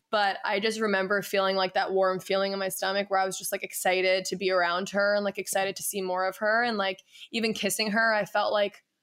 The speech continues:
like, the only word I could describe is just, like, I was so excited. I was just like, "This is, like, this feels right." You know, like, "This feels so right to me." And, like, we just would hang out a lot. And I actually remember, like, a couple looking at us, like, an older straight couple was at the comedy show and they saw us holding hands and they were like, and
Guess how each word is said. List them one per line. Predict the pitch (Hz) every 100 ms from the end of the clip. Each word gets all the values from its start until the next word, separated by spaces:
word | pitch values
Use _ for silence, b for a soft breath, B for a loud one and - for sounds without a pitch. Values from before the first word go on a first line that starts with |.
| _ _ _ _ _ _ _ _ - -
like, | 240 208
the | 208
only | 226 226
word | 220
I | 208
could | 208
describe | 190 - 190 190
is | 185
just, | 185
like, | 190 - -
I |
was | 196 -
so | - 202
excited. | 190 185 - 170 180 -
I | - 185
was | 185
just | 190 -
like, | 185 180
"This | 202 190 -
is, | 208 190
like, | 202 185
this | 214
feels | - 220 185
right." | 175 170 - - _ _
You | 208 196
know, | 185 185
like, | 185
"This | 196 -
feels | 202 196
so | 202 190
right | 180 180 185 185
to | 202
me." | 196 190 190 185
And, | - 185 180 185 180 - B B B B B B -
like, | 214
we | 208 214
just | 208 208
would | 208
hang | 202
out | 208 208
a |
lot. | 196 185
And | 202
I | 196
actually | 196 - 208
remember, | 196 185 185 190
like, | 180
a | 185
couple | 180 185 196 190
looking | 180 190 185
at | 180
us, | 185 185
like, | 196 196
an | 190
older | 190 196 190
straight | - 185 -
couple | 190 - 196
was | 202
at | 190
the | 190
comedy | 190 175 185 190
show | - 202
and | 196
they | 185
saw | 175 185
us | 185
holding | - 190 185
hands | 175 185 185
and | 190 180
they |
were | 180 180
like, | 175 -
and | 208